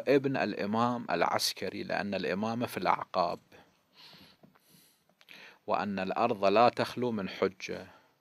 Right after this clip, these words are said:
وأن الأئمة من آل البيت اثنا عشر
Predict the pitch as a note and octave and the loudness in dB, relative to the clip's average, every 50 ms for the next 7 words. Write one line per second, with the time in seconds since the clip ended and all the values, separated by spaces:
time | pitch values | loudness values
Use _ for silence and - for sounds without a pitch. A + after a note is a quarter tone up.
0 | _ - - - - - _ - G#2 G2+ G2 G2+ G2 F#2+ F#2+ F#2 F2+ F2+ G2 G#2+ | _ -20 -20 -20 -20 -20 _ -6 -2 0 0 0 0 -2 0 2 2 4 4 4
1 | A2 G#2+ F#2+ F2+ F2 F2 F2 F2 F2+ - - - _ - - - - - - _ | 2 0 -2 -2 -4 -6 -6 -8 -10 -12 -14 -16 _ -20 -20 -20 -20 -20 -20 _
2 | _ _ _ _ _ _ _ _ - - - - _ _ _ _ _ _ _ _ | _ _ _ _ _ _ _ _ -20 -20 -20 -20 _ _ _ _ _ _ _ _
3 | _ _ _ _ _ _ _ - - G#2 G#2+ G#2 G2 F#2+ F#2 F#2 F#2 G#2+ A2 B2+ | _ _ _ _ _ _ _ 0 4 6 6 6 6 2 -4 -2 0 0 2 2
4 | D3 D3+ D3+ _ _ - - - - _ _ _ _ _ _ _ _ _ _ _ | 0 -2 -6 _ _ -12 -12 -12 -14 _ _ _ _ _ _ _ _ _ _ _
5 | _ _ _ _ _ _ _ _ _ _ _ _ _ _ _ _ _ _ _ _ | _ _ _ _ _ _ _ _ _ _ _ _ _ _ _ _ _ _ _ _
6 | _ _ _ _ _ _ _ _ _ _ _ _ _ _ _ _ _ _ _ _ | _ _ _ _ _ _ _ _ _ _ _ _ _ _ _ _ _ _ _ _
7 | _ _ _ _ _ _ _ _ _ _ _ _ _ _ _ _ _ _ _ _ | _ _ _ _ _ _ _ _ _ _ _ _ _ _ _ _ _ _ _ _
8 | _ _ _ _ _ _ - E3 D#3+ - - C3+ D3 D3 C#3+ B2 - B2+ B2 A2 | _ _ _ _ _ _ 10 10 10 10 10 2 4 6 6 6 8 6 2 2
9 | - G2 F#2+ F#2 F#2 - - | 2 -2 -2 -2 -4 -4 -10